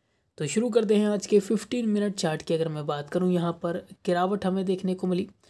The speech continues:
वन सेवेंटी वन रुपीज फिफ्टी पैसे पर क्लोजिंग स्टॉक ने बनाकर दिखाई।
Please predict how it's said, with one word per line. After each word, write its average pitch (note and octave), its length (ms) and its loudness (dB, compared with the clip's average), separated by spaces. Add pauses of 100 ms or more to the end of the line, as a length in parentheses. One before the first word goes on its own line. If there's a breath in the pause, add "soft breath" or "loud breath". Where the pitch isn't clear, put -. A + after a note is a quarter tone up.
(300 soft breath)
वन A#3 160 0
सेवेंटी A3+ 420 0
वन G#3 260 2
रुपीज G3+ 400 0
फिफ्टी G#3 480 0
पैसे F#3 380 -2
पर F#3 280 0 (260)
क्लोजिंग A3+ 400 0
स्टॉक E3 380 -2
ने E3+ 200 -6 (340)
बनाकर D3+ 340 -6
दिखाई। D#3+ 360 -6